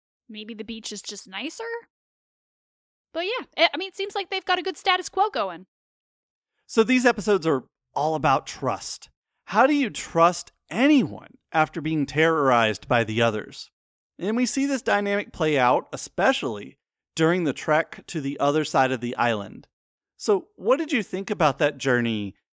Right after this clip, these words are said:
Speaker 2: and, and, and what went on during that journey and the interplay between these characters?
Speaker 1: Oh gosh, there's so much that you could say about this journey and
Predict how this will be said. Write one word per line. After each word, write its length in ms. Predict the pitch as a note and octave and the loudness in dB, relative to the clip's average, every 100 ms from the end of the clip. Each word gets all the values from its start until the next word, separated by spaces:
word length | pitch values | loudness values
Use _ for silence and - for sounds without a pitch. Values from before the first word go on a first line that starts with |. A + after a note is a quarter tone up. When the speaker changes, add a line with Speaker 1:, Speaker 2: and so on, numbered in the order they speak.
| _ _ - | _ _ -10
Speaker 2:
and, 280 | C3+ B2+ - | -6 -6 -4
and, 340 | C#3+ C3 C#3 C#3 | -2 -2 -2 -4
and 240 | D3 C3 | -2 0
what 240 | B2+ E3 - | 2 0 0
went 180 | D3+ - | -2 0
on 420 | C#3 C#3 C#3 A#2 | 0 0 -2 -6
during 480 | G#2 C3+ C#3+ D3+ D3 | -2 2 2 2 0
that 300 | B2+ B2+ C3+ | 0 -2 -2
journey 580 | C3 B2 A2+ A2 G#2 G2 _ _ _ _ | -2 0 0 -2 -4 -10 _ _ _ _
and 400 | C#3+ C3+ C3 B2+ | 0 2 2 0
the 460 | - C3+ C3+ B2+ C3+ | -4 -4 -2 -2 -4
interplay 480 | D3+ D3 E3+ D3+ C3+ | -2 -2 -4 0 0
between 320 | B2 - C3+ | 0 -4 -2
these 160 | A#2+ A2 | -2 -4
characters? 640 | - A#2 G#2 - - - _ _ _ _ _ _ _ _ _ _ | 0 0 0 -8 -14 -18 _ _ _ _ _ _ _ _ _ _
Speaker 1:
Oh 240 | E4 F4 D#4 | -4 -2 -2
gosh, 520 | A#3 A3 G#3 F#3+ - | 0 0 0 -4 -4
there's 220 | D4 D4+ | -2 -2
so 600 | - - - C4 C4+ C#4+ | -4 -8 0 4 4 4
much 340 | B3 B3 B3 | 2 0 -2
that 120 | - A#3+ | -8 -10
you 120 | A3+ | -4
could 160 | A#3+ | -4
say 220 | G#3+ A#3+ A#3+ | -4 -2 0
about 260 | A#3+ A#3+ | 0 -2
this 240 | B3 A#3+ - | -2 -6 -4
journey 560 | B3 A#3 B3+ B3 A#3+ | -6 -4 -4 -4 -6
and 480 | - A#3+ A3+ A3+ A3 | -8 -8 -6 -8 -10